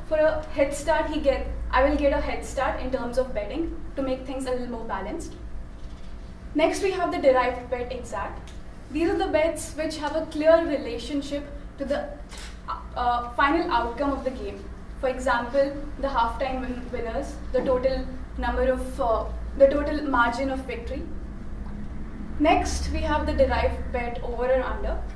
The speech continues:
which relates to a particular statistic of the game.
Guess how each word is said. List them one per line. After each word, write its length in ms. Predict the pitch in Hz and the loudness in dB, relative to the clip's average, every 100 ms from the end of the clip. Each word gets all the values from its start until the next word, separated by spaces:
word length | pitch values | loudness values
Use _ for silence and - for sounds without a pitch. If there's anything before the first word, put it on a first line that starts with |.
| - | -4
which 280 | 262 269 - | -2 -2 -2
relates 400 | 277 285 302 - - | -2 0 -2 -4 0
to 140 | 330 | 2
a 100 | 320 | 2
particular 440 | 294 269 277 302 320 | 4 2 2 -2 -2
statistic 760 | 311 269 269 269 - 294 - | -2 -4 -4 -6 -6 -8 -8
of 140 | 247 240 | -10 -10
the 60 | 202 | -8
game. 340 | 202 196 - | -8 -8 -8